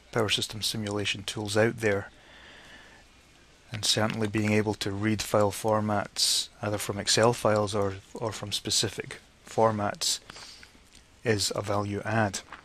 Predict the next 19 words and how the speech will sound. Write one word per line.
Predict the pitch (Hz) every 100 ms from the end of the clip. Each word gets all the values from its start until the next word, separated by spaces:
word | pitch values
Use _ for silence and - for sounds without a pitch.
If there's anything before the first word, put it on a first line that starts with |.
| - -
And | 107
the | 107
final | - 135 151 127
reason | 107 98 101 104 - _ _ _ -
once | 113 120 113 123
you | 107
have | 98 123 123 107 101
a | 104 101 98 117
larger | 110 107 107
scale | - 110
model | 104 110 107 101 - - _ - - - - - - - - - - -
implemented | 143 147 127 113 104 110
in | 104
sim | - 110 101
power | 110 104
Systems, | - 104 - 104 98 - - - - - - - - - -
then | 117 113
the | 110
reason | 110 139 143 120 107